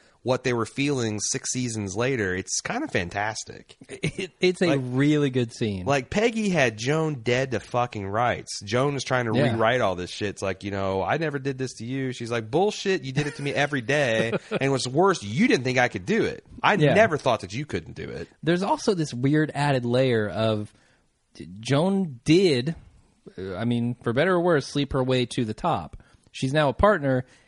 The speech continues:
Speaker 2: She actually is in a higher position than Peggy, but Peggy knows more about this business and how things work than Joan. So there's this weird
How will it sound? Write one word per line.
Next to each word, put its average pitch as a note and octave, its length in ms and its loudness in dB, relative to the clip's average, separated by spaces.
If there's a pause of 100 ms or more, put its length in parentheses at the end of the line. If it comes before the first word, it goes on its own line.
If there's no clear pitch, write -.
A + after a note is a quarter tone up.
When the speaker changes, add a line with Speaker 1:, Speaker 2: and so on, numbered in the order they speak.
(140)
Speaker 2:
She - 280 -4
actually A3 640 2 (100)
is G3 300 6
in F#3+ 100 2
a F#3 60 2
higher F3+ 260 2
position E3+ 720 0
than D#3 160 0
Peggy, G#3 500 0 (320)
but - 200 -6
Peggy A#3+ 340 4
knows G#3+ 260 4
more F3+ 380 4
about D3+ 400 0
this C#3 180 -2
business B2+ 520 -2
and A2+ 100 -2
how C#3 160 2
things B2+ 280 -2
work A#2+ 460 -2 (460)
than A#2+ 160 0
Joan. G#2+ 460 0
So D#3 180 -2
there's D#3 220 0
this C#3 140 -8
weird E3+ 600 2